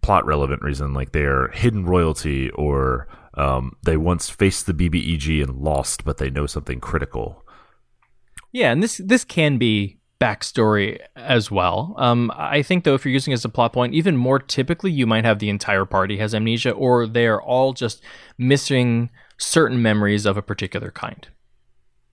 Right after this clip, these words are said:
Speaker 2: So if the entire party has, has amnesia, obviously this is gonna be, like, a main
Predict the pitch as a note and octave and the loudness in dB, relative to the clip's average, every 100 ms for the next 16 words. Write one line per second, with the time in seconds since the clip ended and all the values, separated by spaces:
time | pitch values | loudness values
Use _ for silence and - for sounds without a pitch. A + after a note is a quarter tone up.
0 | _ _ _ _ _ _ _ _ - C3 | _ _ _ _ _ _ _ _ 4 6
1 | C3 - D#3 D#3+ G#3+ - C#3+ C3 B2 A#2 | 6 2 0 2 2 2 0 2 2 0
2 | - A#2+ A2+ A2 G#2 G#2+ A#2+ C#3+ D3 C3 | -2 0 2 4 2 0 0 2 2 0
3 | A2 C3 C3+ A#2+ B2+ A#2 A2 G2 G2 G2+ | -2 -2 0 2 2 4 2 2 0 0
4 | G#2+ G#2 | 0 -2